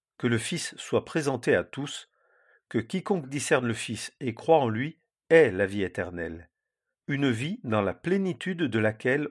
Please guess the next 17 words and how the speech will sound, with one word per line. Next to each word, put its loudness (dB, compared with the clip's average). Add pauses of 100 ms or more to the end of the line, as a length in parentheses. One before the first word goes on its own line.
on 0
entrera 0
par -2
la -6
résurrection -6 (160)
au -4
dernier -2
jour. -14 (1500)
Jugeant 4
d'après 4
les 0
apparences 0 (220)
et 4
raisonnant 2
selon 0
la -2
nature, -4